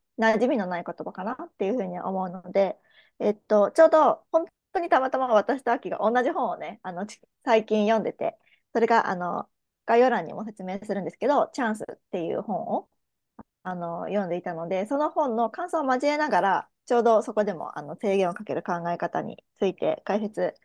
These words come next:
していたので、あの、本の感想を交えながらこのお話をしていけたらいいなと思っています。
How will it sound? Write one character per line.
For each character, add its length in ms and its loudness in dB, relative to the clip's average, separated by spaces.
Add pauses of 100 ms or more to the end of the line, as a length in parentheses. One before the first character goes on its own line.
(300)
し 80 -20
て 380 2
い 80 -6
た 100 2
の 140 -2
で、 400 0
あ 100 -10
の、 340 -12 (200)
本 160 -2
の 80 -6
感 240 -8
想 100 -8
を 160 -6
交 160 0
え 60 0
な 100 -6
が 120 -6
ら 120 -4
こ 100 -6
の 80 -6
お 40 -8
話 340 -10
を 120 -6 (400)
し 40 -20
て 60 -4
い 60 -6
け 100 -4
た 140 2
ら 80 2
い 60 -2
い 40 -6
な 220 -2
と 160 -4
思 120 -4
っ 80 -10
て 120 -10
い 40 -8
ま 300 -8
す。 100 -20